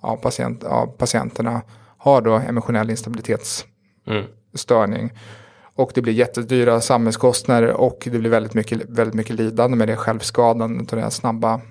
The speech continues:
Speaker 1: snabba,
Speaker 2: Mm.
Speaker 1: snabba svängningar.
Speaker 2: Jag, jag måste ändå, vet du, ehm, ta upp kopplingen till bipolär sjukdom här.
Speaker 1: Mm, mm.
Speaker 2: För att, eh, det du beskrev med, med, ehm, plötsliga, eh, eller att man, att man ändrar,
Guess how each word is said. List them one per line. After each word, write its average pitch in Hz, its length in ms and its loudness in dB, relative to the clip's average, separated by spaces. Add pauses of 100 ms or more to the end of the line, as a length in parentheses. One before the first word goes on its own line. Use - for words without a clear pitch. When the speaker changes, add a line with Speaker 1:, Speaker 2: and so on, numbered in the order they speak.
(380)
Speaker 1:
snabba, 110 300 2
Speaker 2:
Mm. 107 140 2
Speaker 1:
snabba 113 260 0
svängningar. 110 580 -2 (160)
Speaker 2:
Jag, - 260 -2
jag 143 80 0
måste 151 240 0
ändå, 131 260 4
vet 117 180 4
du, 110 540 4 (380)
ehm, 101 680 0 (480)
ta 127 100 2
upp - 220 -2
kopplingen 101 460 -2
till 104 200 0
bipolär 101 400 0
sjukdom 113 420 -2
här. 151 140 0
Speaker 1:
Mm, 180 120 -2 (100)
mm. 151 200 -2 (460)
Speaker 2:
För 123 80 -2
att, - 160 -2
eh, 107 260 4 (560)
det 123 160 4
du 117 80 2
beskrev 117 400 2
med, 110 360 0
med, 107 340 -2
ehm, 101 340 0 (180)
plötsliga, 113 680 2
eh, - 320 -4
eller 113 180 0
att 131 200 -4
man, 113 220 0
att 131 240 -4
man 113 160 -4
ändrar, 104 500 0